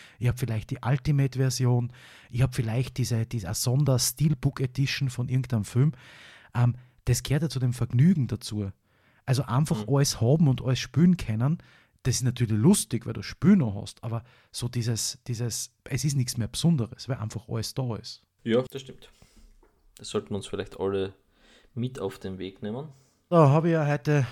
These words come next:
Speaker 1: ein paar hübsche Worte zum Sonntag von dir gehört und selber abgelassen.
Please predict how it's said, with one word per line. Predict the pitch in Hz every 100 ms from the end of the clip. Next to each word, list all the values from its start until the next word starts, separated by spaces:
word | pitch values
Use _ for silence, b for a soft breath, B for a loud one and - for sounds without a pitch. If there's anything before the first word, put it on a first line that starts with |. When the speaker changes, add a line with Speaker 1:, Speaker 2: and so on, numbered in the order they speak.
| -
Speaker 1:
ein | 127 123
paar | 123 117 113
hübsche | 123 - 139
Worte | 117 113 - 127
zum | - 123
Sonntag | - 123 147 139 131
von | - 123
dir | 120 135
gehört | 117 90 107 139 -
und | 120 113
selber | - 117 120 127
abgelassen. | - - 135 120 113 -